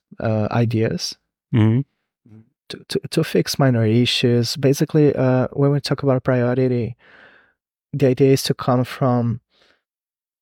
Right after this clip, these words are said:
Speaker 1: the minor issues, uh, things that are small and fast, until we reach the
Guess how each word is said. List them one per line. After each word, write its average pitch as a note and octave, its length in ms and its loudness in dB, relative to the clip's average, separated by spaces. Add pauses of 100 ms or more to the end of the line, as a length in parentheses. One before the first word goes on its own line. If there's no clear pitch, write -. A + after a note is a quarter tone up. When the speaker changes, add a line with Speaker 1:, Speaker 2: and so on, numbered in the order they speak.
(140)
Speaker 1:
the C3 200 -2
minor D#3 340 2
issues, A#3 840 0
uh, A#2+ 280 2
things C#3+ 320 0
that B2+ 280 2
are B2 420 0
small D3 520 2
and B2 120 0
fast, D#3 720 0 (840)
until D3+ 320 0
we D3 80 6
reach C3+ 640 2 (380)
the A#2 500 2